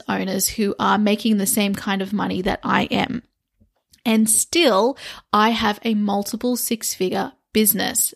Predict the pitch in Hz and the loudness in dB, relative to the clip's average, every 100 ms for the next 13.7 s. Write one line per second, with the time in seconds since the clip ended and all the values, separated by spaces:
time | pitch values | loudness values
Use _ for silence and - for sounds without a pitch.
0 | _ - 196 - 311 285 196 - - 208 | _ 0 0 2 2 4 4 0 0 2
1 | 208 208 202 - 185 - 196 185 185 190 | 4 4 2 2 0 0 0 0 0 0
2 | 190 - - 190 - 220 196 - 185 185 | 0 -4 0 0 2 2 0 2 2 2
3 | 196 220 - 196 202 - 208 208 226 - | 0 -4 -4 -4 -4 -6 -6 -4 -2 0
4 | 220 349 381 - - 202 - 196 - 196 | 2 2 -2 -14 -4 -2 0 -4 0 0
5 | 196 202 196 196 196 196 190 196 - - | 0 0 0 0 2 0 0 -2 -2 -4
6 | - - - - - - - - - - | -6 -8 -8 -12 -16 -16 -18 -20 -4 2
7 | 285 277 269 - - 277 - 254 254 277 | 2 2 0 -4 -2 -2 2 2 4 2
8 | - 285 240 226 - - 202 - - 226 | 0 -4 -2 -2 -4 -6 -2 0 0 2
9 | 226 247 240 226 - - 233 214 220 220 | 2 2 2 -2 -4 0 4 4 4 2
10 | 214 - - - _ 202 - 226 226 262 | 0 -4 -6 -10 _ -6 -2 0 2 2
11 | 269 262 226 220 208 - 208 - 220 208 | 0 2 0 0 -4 -4 -2 0 0 -2
12 | - - 208 - - 220 214 208 220 208 | -4 -2 -2 -2 -2 2 2 2 0 0
13 | 208 - 208 208 208 208 | -2 0 0 0 -2 -2